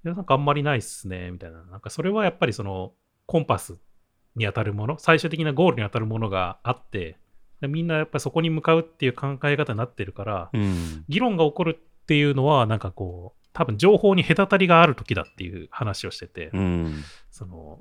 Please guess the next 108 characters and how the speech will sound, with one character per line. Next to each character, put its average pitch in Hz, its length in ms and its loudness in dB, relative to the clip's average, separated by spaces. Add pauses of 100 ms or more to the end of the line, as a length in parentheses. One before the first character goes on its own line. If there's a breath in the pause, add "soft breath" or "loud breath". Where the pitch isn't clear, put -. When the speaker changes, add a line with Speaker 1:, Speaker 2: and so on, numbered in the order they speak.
(140)
Speaker 1:
あ 196 140 4
る 220 100 4
人 - 160 2
は 190 40 4
こ 147 180 4
う 135 40 8
い 127 40 8
う 120 40 2
情 123 160 4
報 127 100 0
を 113 40 0
持 113 100 0
っ - 20 -4
て 110 100 -6
て、 131 180 0
あ 190 100 4
る 180 80 4
人 - 140 2
は - 40 2
こ 127 140 0
う 117 40 2
い 110 40 2
う - 20 0
人、 131 380 -2
情 113 160 2
報 117 80 -4
を 110 40 0
持 110 100 0
っ - 60 -16
て 104 100 -4
る 98 120 -4
み 104 80 -6
た 104 80 -2
い 95 40 -2
な 92 200 -6
隔 180 220 4
た 196 100 4
り 196 80 4
が 202 80 6
あ 185 60 6
る 139 60 2
状 113 140 0
態 113 140 0
だ 110 100 -4
と、 120 460 0
な 120 80 -6
ん - 40 -16
か - 160 -6
そ 120 80 -8
の 104 100 -4
情 147 180 6
報 156 140 0
の 143 80 2
差 139 160 2
に 135 80 2
よ 127 80 0
っ - 20 -20
て - 200 -4
議 131 100 4
論 110 140 4
が 90 80 -4
起 92 60 -8
こ 113 80 -6
っ - 40 -8
て 107 80 -8
し - 100 -6
ま 90 100 -8
う - 20 -20
可 101 100 -8
能 95 100 -8
性 110 100 -6
あ 101 60 -2
る 92 60 -8
け - 120 -12
ど、 113 140 -4
多 - 140 0
分 120 80 0
そ 185 100 0
れ 202 80 4
を 208 320 2
み 147 120 0
ん 151 60 0
な 151 200 2
オ 156 100 4
ー 135 40 0
プ 107 120 -4
ン 92 60 -8
に 92 80 -10
し - 100 -10
て 143 140 0
共 117 260 0
有 110 80 0
し - 100 -6
て 131 100 -4
い 131 60 0
れ 113 100 -2
ば、 131 280 -4 (100)
Speaker 2:
う 110 40 4
ん。 92 300 6
Speaker 1:
ま 82 60 4
あ、 - 20 4
そ 147 160 6
う 143 40 6
い 139 40 6
う - 20 4
こ - 100 0
と 180 120 -2
は 139 340 0